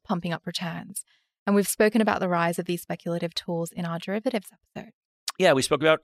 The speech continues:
Speaker 2: options. So the notional value of options activity in the U S is set to exceed the stock market for the first time.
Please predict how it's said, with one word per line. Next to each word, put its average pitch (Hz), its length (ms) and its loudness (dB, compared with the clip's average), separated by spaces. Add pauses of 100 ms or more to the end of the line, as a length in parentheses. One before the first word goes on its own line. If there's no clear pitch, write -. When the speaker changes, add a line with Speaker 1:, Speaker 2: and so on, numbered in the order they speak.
Speaker 2:
options. 110 760 -2 (320)
So 120 340 6
the 120 100 0
notional 117 520 2
value 104 320 4
of 95 80 -2
options 92 400 -2
activity 101 420 0
in 98 100 -2
the 98 80 -4
U 92 200 -2
S 104 240 0
is 104 60 -6
set 104 240 0
to 104 100 -8
exceed 113 460 -2
the 110 80 -6
stock - 400 0
market 101 380 -2
for 110 120 -4
the 98 60 -14
first - 320 -10
time. 156 440 2